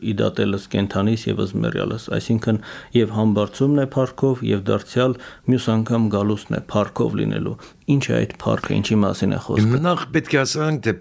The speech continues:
Speaker 2: փառք ինչ ասել է։ Գիտեք, փառք բառը միայն կվերածվի Աստուծո։ Ժամանակին երգ մը կար, «Սեղան է առատ» երգը, և այնտեղ գսե.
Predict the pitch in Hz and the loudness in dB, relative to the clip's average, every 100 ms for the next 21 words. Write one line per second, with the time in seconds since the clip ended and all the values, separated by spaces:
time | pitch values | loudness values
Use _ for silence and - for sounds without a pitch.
0 | - - - 120 131 123 - - - 117 | -8 -16 -6 0 0 -2 -8 -10 -6 -2
1 | 120 - - - - 57 52 - _ - | -2 -4 -6 -6 -6 -6 -8 -12 _ -20
2 | _ _ - 123 139 - - - - - | _ _ -6 2 2 0 -12 -16 -16 -4
3 | 139 156 - - 127 104 85 101 104 107 | 0 0 -2 -4 0 2 0 0 0 0
4 | 110 92 90 85 85 82 78 69 107 120 | -2 -2 0 2 2 0 -4 -6 -4 -4
5 | - 78 - - 71 57 64 - - - | -4 -4 -4 -6 -8 -6 -6 -6 -12 -20
6 | - - 92 87 110 117 117 95 95 85 | -20 -18 -8 -6 -4 -4 -4 0 0 2
7 | 92 101 - - 76 65 78 78 64 80 | 2 2 0 -8 -8 -4 -2 -2 -4 -8
8 | - - 113 98 101 95 92 - 80 71 | -6 -2 0 0 -2 -2 -4 -4 -4 -2
9 | 71 58 62 57 - - - - - - | -6 -6 -8 -8 -8 -10 -12 -16 -20 -20
10 | _ - 98 98 120 101 110 85 90 - | _ -2 -2 0 -2 0 -2 -2 -4 -2
11 | 101 | -2